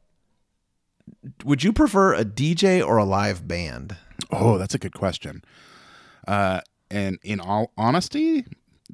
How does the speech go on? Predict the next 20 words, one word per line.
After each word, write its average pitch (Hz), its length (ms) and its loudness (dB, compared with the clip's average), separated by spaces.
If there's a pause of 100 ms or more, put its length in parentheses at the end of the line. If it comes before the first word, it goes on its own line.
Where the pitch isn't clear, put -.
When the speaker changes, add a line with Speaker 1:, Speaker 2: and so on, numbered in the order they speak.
Speaker 2:
D 254 140 -2
J. 80 280 -8 (360)
You 127 120 0
know, 117 300 0
D 180 120 -4
J, 170 100 -12
D 208 160 -2
J 180 80 2
is 160 100 2
gonna 117 380 2 (440)
give 113 180 0
you 113 120 8
a 110 40 8
variety 87 600 0
of, 90 280 -8 (180)
uh, - 320 -12
sounds 90 480 -4
and 90 140 -6
whatnot. - 380 -10 (480)
But - 220 2